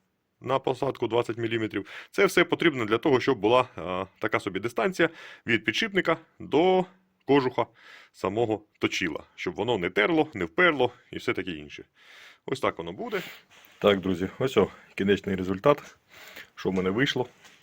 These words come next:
Це таких два чудових комплекта на два точила. Нагадаю, це точило Томск. Ось такі вони є. Так, як я і казав, ось о, кришечки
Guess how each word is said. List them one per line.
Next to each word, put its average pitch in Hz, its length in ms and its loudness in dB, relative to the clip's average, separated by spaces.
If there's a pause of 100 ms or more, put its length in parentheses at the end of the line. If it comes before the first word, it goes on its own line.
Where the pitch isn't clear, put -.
Це - 120 -12
таких - 440 -6 (720)
два 95 360 -2 (100)
чудових 92 480 -6 (120)
комплекта 135 480 2 (360)
на 90 140 -4
два 85 180 -2
точила. 139 420 -2 (800)
Нагадаю, 92 380 0
це 90 120 -10
точило 87 360 -8
Томск. 156 360 0 (600)
Ось 107 240 -8
такі 104 340 -8 (100)
вони 95 320 -2 (160)
є. 82 260 -6 (1200)
Так, - 180 -8
як 85 140 -8
я 85 80 -6
і 85 60 -8
казав, - 420 0 (500)
ось - 160 -10
о, 85 80 -8
кришечки 143 520 -4